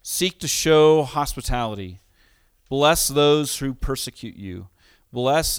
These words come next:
and do not curse them. Rejoice with those who rejoice. Weep with those who weep. Live in harmony with one another. Do not be haughty, but associate with the lowly.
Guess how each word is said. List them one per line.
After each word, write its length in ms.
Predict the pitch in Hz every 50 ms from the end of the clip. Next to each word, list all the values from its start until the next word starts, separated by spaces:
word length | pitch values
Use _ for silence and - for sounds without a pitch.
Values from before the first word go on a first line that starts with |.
| - -
and 140 | 127 127
do 100 | 123 131
not 220 | 131 131 123 - _
curse 280 | - - 117 - -
them. 360 | - - 92 90 92 87 87 - _ _ _ _ _ _ _ _ _
Rejoice 600 | - 123 123 117 104 117 143 156 170 180 170 -
with 180 | - 160 - -
those 360 | 147 143 143 147 143 - -
who 80 | - 131
rejoice. 680 | 123 117 101 98 101 104 98 95 92 90 - - -
Weep 280 | 107 117 135 151 156 - _
with 180 | 139 131 - -
those 320 | 123 120 117 113 - -
who 80 | - 107
weep. 340 | 98 98 92 85 - - - - - _ _ _ - -
Live 280 | 120 127 135 135 120
in 100 | 127 123
harmony 540 | 120 107 - - 156 156 147 135 117 110 104
with 260 | 101 98 104 - -
one 180 | 107 104 101 101
another. 400 | 98 95 90 87 87 87 87 - _ _ _ _ _ _ _ _
Do 80 | - 101
not 220 | 113 123 135 139
be 100 | 143 135
haughty, 640 | 120 - - - 143 135 131 139 170 208 233 - _ _ _ _ _ _ _ _ -
but 100 | 120 113
associate 720 | 113 - - - 139 147 143 - - 147 139 139 139 -
with 180 | 120 123 - -
the 100 | 120 113
lowly. 520 | 104 104 101 95 90 90 95 92 87